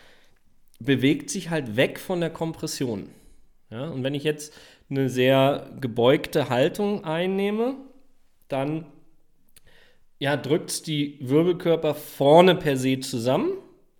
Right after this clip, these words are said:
und die Bandscheibe wandert nach hinten, also weg vom Druck.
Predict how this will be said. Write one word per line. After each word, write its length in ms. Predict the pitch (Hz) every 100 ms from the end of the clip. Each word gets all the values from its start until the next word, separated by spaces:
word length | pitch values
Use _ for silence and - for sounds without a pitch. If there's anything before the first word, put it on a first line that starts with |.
| _ _ _ _ -
und 60 |
die 80 | 127
Bandscheibe 680 | 131 143 156 160 156 156 127
wandert 560 | 127 143 147 143 143 -
nach 220 | 131 127
hinten, 340 | 127 135 135 98
also 300 | 98 98 107
weg 240 | 139 -
vom 520 | - - 135 127 123
Druck. 460 | 117 117 120 -